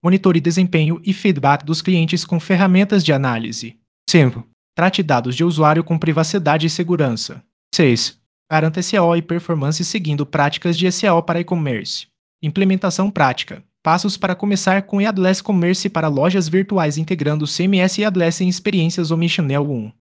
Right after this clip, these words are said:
Mapear canais prioritários e casos de uso mobile, web, quiosque, voz. Dois. Definir contratos de A P I endpoints, autenticação, formatos. Três. Escolher C M S e Adless com preview e versionamento, avaliando opções entre as melhores plataformas.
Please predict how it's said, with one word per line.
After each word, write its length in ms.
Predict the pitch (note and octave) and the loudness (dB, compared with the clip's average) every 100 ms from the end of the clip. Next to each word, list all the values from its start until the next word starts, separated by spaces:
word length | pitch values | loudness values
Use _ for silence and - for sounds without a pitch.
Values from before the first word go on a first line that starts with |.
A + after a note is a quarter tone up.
| _ - | _ -6
Mapear 380 | A#2+ - D3+ | -6 0 0
canais 320 | D#3 E3+ E3 D#3+ | 0 0 0 -2
prioritários 720 | D#3 D#3+ D#3+ D#3 E3+ E3 - | -2 -2 2 2 2 -2 -4
e 60 | F3+ | -8
casos 420 | - F#3 F3+ F3 | 0 0 2 0
de 140 | D3 | 2
uso 220 | E3+ F#3 F3 | 0 2 0
mobile, 580 | E3+ C3+ C#3 A2+ G#2+ _ - | -2 -2 -2 -2 -6 _ -2
web, 300 | D#3 B2+ - _ | 0 0 -4 _
quiosque, 580 | E3 F3 F#3 - F3+ - | 0 2 0 -2 -4 -2
voz. 500 | C3+ C3+ - - - _ _ _ | -2 -2 -2 -10 -14 _ _ _
Dois. 420 | G3 C#3 A#2 - _ _ _ - | 2 4 2 -2 _ _ _ -4
Definir 380 | D#3 E3 E3 | 0 2 2
contratos 500 | F3 G3+ F#3+ C3+ C3 | 2 -2 0 -2 -2
de 80 | A#2 | -4
A 60 | C#3+ | -2
P 120 | F#3 | 0
I 100 | F3 | 2
endpoints, 520 | F3+ E3+ C#3+ B2+ - - | 2 2 -2 -2 -8 -2
autenticação, 840 | F3 F3 F#3+ - A3+ - F#3+ G3+ - | -2 0 0 0 -2 0 0 0 -4
formatos. 840 | - D#3 C3+ G#2 - - - _ _ _ | -2 0 0 -4 -10 -14 -14 _ _ _
Três. 400 | A3 F3+ B2+ - _ _ _ | 2 4 4 -2 _ _ _
Escolher 400 | - - G3 D#3+ | -10 0 2 4
C 140 | D#3 F#3 | 2 0
M 140 | G3 | 2
S 220 | E3+ F#3+ | 2 2
e 40 | G#3 | 0
Adless 340 | E3 D#3 F#3+ | 0 0 0
com 100 | - | -2
preview 520 | G3+ A3+ G#3 F#3 F#3+ - | 0 0 2 4 2 0
e 80 | |
versionamento, 800 | C#3+ E3+ - G#3 F#3 D3 A2 - _ | 0 0 0 0 2 0 -2 -10 _
avaliando 460 | - D3+ F#3+ G3 G3 | -4 0 4 4 2
opções 480 | F#3+ - D3+ C#3 C#3+ | 0 -2 -2 0 0
entre 220 | F#3+ G#3 | 0 0
as 120 | F#3+ | 0
melhores 440 | D3+ D3+ D#3+ E3+ - | 0 2 2 2 -2
plataformas. 880 | F3+ F#3 - D3+ B2 G#2+ - - | -2 -2 -2 -2 -2 -6 -10 -12